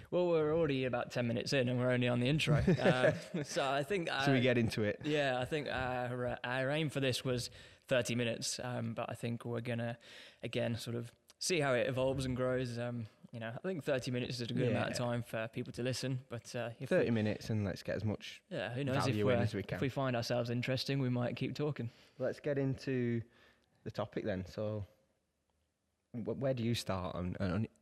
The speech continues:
Speaker 2: you, you said you've edited a lot of webinars. What's going well? What, what's, what, what should people be starting with? What's your first tip?
Speaker 1: Well, I mean, yeah,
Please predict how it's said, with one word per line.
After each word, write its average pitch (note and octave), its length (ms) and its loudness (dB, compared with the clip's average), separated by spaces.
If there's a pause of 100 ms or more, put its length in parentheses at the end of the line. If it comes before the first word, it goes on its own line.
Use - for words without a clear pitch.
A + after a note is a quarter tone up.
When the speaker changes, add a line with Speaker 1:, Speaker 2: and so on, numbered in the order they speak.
(440)
Speaker 2:
you, A#2+ 120 -2
you A2 100 -2
said A#2+ 180 0
you've G#2 160 -2
edited A2 440 2
a F#2+ 40 0
lot F#2+ 200 0
of G2+ 60 0
webinars. F#2+ 520 -2 (800)
What's A#2+ 180 2
going C3+ 300 2
well? G2+ 240 2
What, G2+ 240 0
what's, - 340 -2
what, F#2 200 -4 (280)
what - 180 -4
should - 140 -8
people G#2+ 380 -2
be F#2+ 460 -2 (680)
starting G#2+ 500 -4
with? F#2+ 180 -6
What's - 160 -8
your - 80 -16
first G2 320 -4
tip? - 260 -6 (800)
Speaker 1:
Well, E3+ 200 2
I D3+ 40 2
mean, C#3 380 2
yeah, C#3 240 -2